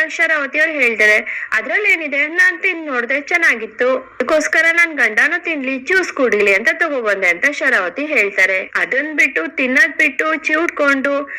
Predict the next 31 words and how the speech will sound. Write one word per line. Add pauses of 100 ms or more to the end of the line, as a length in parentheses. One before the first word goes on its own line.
(280)
ನಾನ್
ತಂದಿದ್ದು
ಅಂತ
ಇಂಟರೋಗೇಷನ್
ಎಲ್ಲ
ಮಾಡ್ಬೇಕಾ?"
ಅಂತ
ಇಲ್ಲಿ
ಶರಾವತಿ
ಅವ್ರು
ಹೇಳ್ದಾಗ
ಕಿಶೋರ್
ಅವ್ರು
ಹೇಳ್ತಾರೆ,
"ವಿಷಯ (140)
ಇಂಟರೋಗೇಷನ್ದಲ್ಲ, (480)
ಮದ್ವೆ
ಆಗಿ
ಹತ್ತು
ವರ್ಷ
ಆಯ್ತು,
ಹತ್ತು
ವರ್ಷದಲ್ಲಿ
ನೀನು
ನನ್ಗೋಸ್ಕರ
ಏನು
ಮಾಡ್ದವಳಲ್ಲ,
ನನ್ಗೋಸ್ಕರ
ಏನು
ತಂದವಳು
ಅಲ್ಲ.